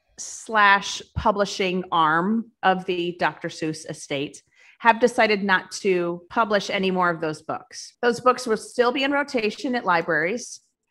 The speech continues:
They are still at schools. No one is pulling them from shelves or doing, like, a book burning like they've done in the past with other books. Truly, this is just a,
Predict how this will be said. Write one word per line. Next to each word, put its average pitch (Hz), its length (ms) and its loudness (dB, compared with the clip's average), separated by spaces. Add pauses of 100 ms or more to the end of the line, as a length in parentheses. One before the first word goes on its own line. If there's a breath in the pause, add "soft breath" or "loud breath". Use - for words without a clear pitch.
(200)
They 185 240 2
are 180 320 4
still 202 640 0
at 202 200 0
schools. 185 720 -2 (340 soft breath)
No 196 200 4
one 226 140 4
is 208 160 0
pulling 294 420 -2
them 262 140 0
from 262 180 0
shelves 185 600 4
or 185 180 6
doing, 190 240 2
like, 175 220 0
a 196 180 2
book 220 300 0
burning 170 380 2
like 175 220 0
they've 175 180 4
done 170 160 2
in 175 40 -2
the 185 80 -2
past 156 380 2
with 180 160 -4
other 156 200 -2
books. - 540 -8 (480)
Truly, 311 340 -2
this 220 260 0
is 202 140 -4
just 180 280 -4
a, 160 420 -2